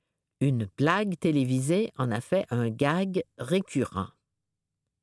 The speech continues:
En décembre mille neuf cent quatre-vingt-cinq, l'animateur américain Johnny Carson a relancé la mauvaise réputation de ce dessert pendant son émission de variété, affirmant : «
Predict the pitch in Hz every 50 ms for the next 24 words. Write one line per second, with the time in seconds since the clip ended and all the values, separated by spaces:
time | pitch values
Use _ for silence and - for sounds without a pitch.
0 | - - 170 160 202 220 - - 320 330 302 196 - 139 135 131 127 113 98 -
1 | - - 185 - - 139 - - 117 101 95 98 98 - - - 117 143 147 156
2 | - _ _ _ _ _ _ _ _ _ _ _ _ _ _ _ _ _ _ _
3 | - 160 190 214 220 233 226 214 220 220 - 294 302 - 190 156 147 135 123 127
4 | 120 - - 147 156 151 135 131 135 120 113 104 92 - - 107 117 139 139 -
5 | - 202 220 226 233 214 - _ _ _ _ _ _ _ _ _ _ _ _ _
6 | - 156 170 160 190 240 247 233 220 208 190 - - - 247 254 233 175 131 131
7 | 135 139 160 175 220 214 196 156 - - 135 127 - - - 123 110 - - -
8 | 185 160 135 117 127 - - 156 - - 110 117 - - 151 160 190 185 180 -
9 | - 147 139 127 131 160 170 170 - - 127 127 135 147 151 143 131 - - -
10 | 185 180 151 139 120 110 135 131 127 - - - 120 123 - _ - 117 117 135
11 | 247 - _ _ _ _ _ _ _ _ _ _ _ _ _ _ - 233 233 -
12 | - 175 143 - 131 131 123 131 156 208